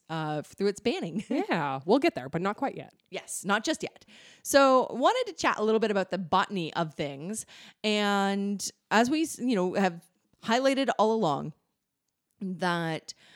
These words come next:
Speaker 1: um, absinthe is made with wormwood, but there are several types of wormwood, and they're used in variety of spirits. So this is something I also learned in doing research for this episode, is that, um, I knew there are multiple types of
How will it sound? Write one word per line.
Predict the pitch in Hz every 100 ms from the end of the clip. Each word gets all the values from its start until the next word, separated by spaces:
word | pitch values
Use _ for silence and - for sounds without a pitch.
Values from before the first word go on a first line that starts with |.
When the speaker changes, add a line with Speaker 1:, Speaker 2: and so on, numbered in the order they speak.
| _ _
Speaker 1:
um, | 175 160 -
absinthe | 208 208 262 262 -
is | 254 302
made | 214 170 180 262 -
with | 202 190 180 180
wormwood, | 190 180 170 156 214
but | 233
there | 247
are | 262
several | 320 - 311 427
types | - - 262 - - -
of | 190 175
wormwood, | 175 147 151 - - _ - _
and | 208 202 190 180 180 180
they're | 175 226
used | 269 247 381 480 427
in | 220
variety | 208 208 196 233 330 247
of | 175
spirits. | - 262 185 -
So | 208
this | 240
is | 381
something | 427 381 320
I | 240 226
also | 202 233 269
learned | 220 185 180
in | 180
doing | 175
research | 180 170 180 -
for | -
this | 180 170
episode, | - 185 175 175 165 165 - - - -
is | 214 202
that, | - 185 180 180 170 - -
um, | 180 175
I | -
knew | 233 330
there | 466
are |
multiple | 277 226 -
types | 220 240 -
of | - 196 190